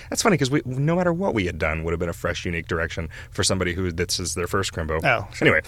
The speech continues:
Speaker 1: I'm obviously not an authority on the subject, but it feels nice to be helping the elves at the expense of no one instead of beating up robots, mob goons, or unholy abominations.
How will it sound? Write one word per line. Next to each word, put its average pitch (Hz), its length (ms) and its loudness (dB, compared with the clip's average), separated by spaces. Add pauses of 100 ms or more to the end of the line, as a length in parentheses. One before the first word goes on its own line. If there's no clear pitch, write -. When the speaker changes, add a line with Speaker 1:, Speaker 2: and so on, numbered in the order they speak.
(160)
Speaker 1:
I'm 151 120 8
obviously 170 300 8
not 127 120 6
an 117 80 6
authority 107 320 8
on 85 80 2
the 85 80 0
subject, 90 320 2
but 117 60 2
it 110 80 0
feels 147 180 6
nice 117 240 4
to 113 100 2
be 98 120 2
helping 120 320 4
the 101 100 2
elves 101 240 4
at 90 80 -4
the 95 80 0
expense 104 380 2
of 92 60 0
no 95 180 4
one 85 260 2
instead 95 260 2
of 87 80 0
beating 98 300 2
up 87 140 0
robots, 90 420 2
mob 87 300 -2
goons, 87 260 -2
or 87 60 -2
unholy 90 340 0
abominations. 87 640 -2